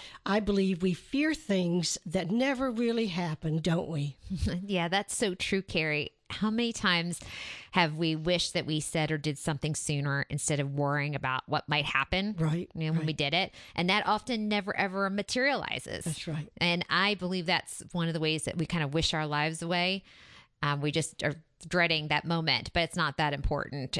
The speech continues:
Speaker 2: Um, and we need to take the action. And there are so many references admonishing us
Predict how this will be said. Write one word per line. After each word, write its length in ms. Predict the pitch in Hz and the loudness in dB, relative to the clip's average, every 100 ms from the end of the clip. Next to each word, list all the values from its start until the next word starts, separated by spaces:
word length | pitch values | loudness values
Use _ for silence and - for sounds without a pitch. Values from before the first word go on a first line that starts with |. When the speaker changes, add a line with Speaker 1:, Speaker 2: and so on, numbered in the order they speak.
| - | -2
Speaker 2:
Um, 240 | 147 139 143 | 0 2 0
and 160 | 156 | 0
we 120 | 156 156 | 2 0
need 220 | 156 147 | 0 -2
to 120 | 160 | -4
take 260 | - 160 - | 0 0 2
the 140 | 156 | 0
action. 480 | 147 - - 139 - - - - | 2 0 -2 -4 -6 -14 -16 -6
And 160 | 165 170 | -2 2
there 100 | 185 | 2
are 40 | |
so 200 | 185 220 | 2 0
many 180 | 214 202 | 2 0
references 600 | 170 185 - 190 - 180 | 2 0 0 -4 0 0
admonishing 640 | 170 160 156 175 180 170 156 | 2 2 2 0 -2 -2 0
us 200 | 143 - | 0 -2